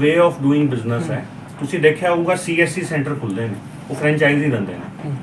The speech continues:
Speaker 1: ਉਹ ਵੀ ਚੱਲਦੇ ਹੀ ਨੇ। ਉਹ ਫਾਰਮ ਅਪਲੋਡ ਕਰਦੇ ਨੇ, ਸਾਰੇ ਫਾਰਮ ਇਕੱਠੇ ਹੋ ਕੇ ਅਫਸਰਾਂ ਕੋਲ ਪਹੁੰਚ ਜਾਂਦੇ ਨੇ।
Speaker 2: ਹੂੰ।
Speaker 1: ਜੇ ਕੋਈ ਫਾਲੋ ਅਪ ਕਰਦਾ ਤਾਂ ਜਲਦੀ ਹੋ ਜਾਂਦੇ ਨੇ।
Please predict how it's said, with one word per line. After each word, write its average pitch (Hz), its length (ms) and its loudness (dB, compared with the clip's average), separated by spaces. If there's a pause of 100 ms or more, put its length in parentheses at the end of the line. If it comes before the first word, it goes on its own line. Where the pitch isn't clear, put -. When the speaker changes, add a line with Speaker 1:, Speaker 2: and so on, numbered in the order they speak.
(160)
Speaker 1:
ਉਹ 156 80 2
ਵੀ 202 100 2
ਚੱਲਦੇ 151 320 6
ਹੀ 160 100 0
ਨੇ। 143 120 0 (460)
ਉਹ 151 120 4
ਫਾਰਮ 143 340 4
ਅਪਲੋਡ 151 280 2
ਕਰਦੇ 117 320 0
ਨੇ, 131 80 -2 (160)
ਸਾਰੇ 139 220 2
ਫਾਰਮ 143 240 0
ਇਕੱਠੇ 127 280 -2
ਹੋ 131 100 2
ਕੇ 131 160 -2
ਅਫਸਰਾਂ 123 300 -2
ਕੋਲ 117 140 -4
ਪਹੁੰਚ 113 260 -2
ਜਾਂਦੇ 135 240 0
ਨੇ। 139 100 -2
Speaker 2:
ਹੂੰ। 143 100 -4 (280)
Speaker 1:
ਜੇ 143 100 4
ਕੋਈ 156 120 0
ਫਾਲੋ 139 280 4
ਅਪ 135 100 -2
ਕਰਦਾ 135 240 0
ਤਾਂ 147 80 0
ਜਲਦੀ 104 280 -4
ਹੋ 98 80 -6
ਜਾਂਦੇ 90 280 -10
ਨੇ। - 60 -10